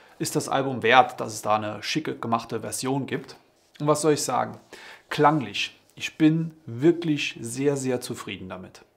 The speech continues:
Das Ganze ist übrigens, ähm, der Lecker Cut ist von Bernie Grundman. Da wissen wir, da, der steht für Qualität.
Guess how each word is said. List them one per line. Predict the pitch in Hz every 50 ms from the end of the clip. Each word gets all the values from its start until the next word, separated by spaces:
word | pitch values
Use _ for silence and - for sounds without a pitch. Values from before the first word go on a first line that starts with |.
| _ _ -
Das | - 113 - -
Ganze | 139 170 196 190 170 131 117 113 -
ist | - 175 165 -
übrigens, | - 190 180 - 165 160 156 151 147 143 139 135 135 - - - -
ähm, | 135 127 123 120 117 117 113 113 110 110 113 113 -
der | - 110 104 101 98 98 101
Lecker | 107 151 - - 240 165
Cut | - - 104 113 - - - - _ _
ist | - 156 156 -
von | - - 135 123 117 113
Bernie | 135 127 120 117 113 -
Grundman. | - 123 113 117 113 127 147 165 214 285 339 - - - _ _ _
Da | - 110
wissen | 117 113 135 156
wir, | 156 175 185 185 208 208 175 -
da, | - 107 113 117 117 120 120 113 - - -
der | - 107 101
steht | - - 147 151 151
für | - 127 117
Qualität. | - 117 104 101 104 - - 120 143 165 156 -